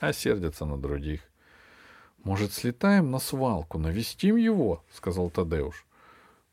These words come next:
«Лучше Алиса пришлёт нам его фотографию», — ответил Ирия.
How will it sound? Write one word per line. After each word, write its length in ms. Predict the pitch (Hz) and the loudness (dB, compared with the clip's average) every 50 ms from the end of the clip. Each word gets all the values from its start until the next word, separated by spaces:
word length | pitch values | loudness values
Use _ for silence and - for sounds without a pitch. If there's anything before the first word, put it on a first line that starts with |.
| _ _ _ | _ _ _
«Лучше 320 | - 233 226 - - - | -8 -8 -8 -8 -4 -2
Алиса 400 | 101 95 101 117 139 - - 92 | 0 0 0 -2 -4 -4 -4 -6
пришлёт 560 | - - 92 87 - - - 110 113 - - - | -4 -4 -4 -6 -6 -2 2 2 2 2 2 0
нам 180 | 101 98 95 | 0 0 2
его 220 | 92 87 90 98 95 | 0 0 0 -2 -4
фотографию», — 920 | - - - 85 - 85 82 80 87 87 82 78 76 - - - - 71 | -4 -6 -6 -6 -2 -2 -2 0 2 2 2 0 0 -4 -6 -8 -8 -6
ответил 440 | - - 71 65 - 85 82 80 | -6 -6 -8 -6 -6 -6 -6 -4
Ирия. 320 | 85 80 80 73 67 - | -4 -4 -4 -6 -6 -8